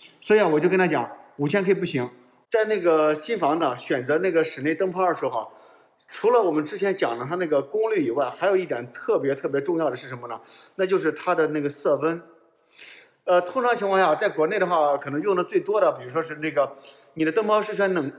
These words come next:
暖，暖光的，或者说是冷光的。像一些家庭，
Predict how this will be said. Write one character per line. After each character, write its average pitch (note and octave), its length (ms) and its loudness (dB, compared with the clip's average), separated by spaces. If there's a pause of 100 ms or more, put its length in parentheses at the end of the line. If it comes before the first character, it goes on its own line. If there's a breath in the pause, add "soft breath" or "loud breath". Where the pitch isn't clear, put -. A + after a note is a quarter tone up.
(100)
暖， E3 260 0
暖 C#3+ 260 -2
光 G3 220 2
的， E3 100 2
或 F3+ 140 -4
者 E3+ 80 -10
说 F3+ 120 0
是 F3 140 -6
冷 B2+ 240 -4
光 E3+ 220 0
的。 B2 120 -4 (520 loud breath)
像 G3+ 200 2
一 F#3+ 60 0
些 G3 160 0
家 A3+ 300 0
庭， A2+ 360 -8